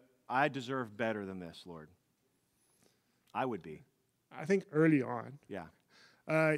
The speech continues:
Speaker 2: yes. I mean, heal me. Uh, fix it. Uh, that was the hard part.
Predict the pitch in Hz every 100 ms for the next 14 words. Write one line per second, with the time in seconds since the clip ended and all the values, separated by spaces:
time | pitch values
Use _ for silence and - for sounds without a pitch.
0 | 143 151 185 151 - - - _ _ _
1 | - 147 160 143 143 143 151 180 175 131
2 | 127 117 _ _ _ _ _ - 143 139
3 | - 196 202 - 151 - - _ _ _
4 | _ _ - 143 147 147 143 147 143 143
5 | 151 185 170 165 139 147 - 135 147 226
6 | -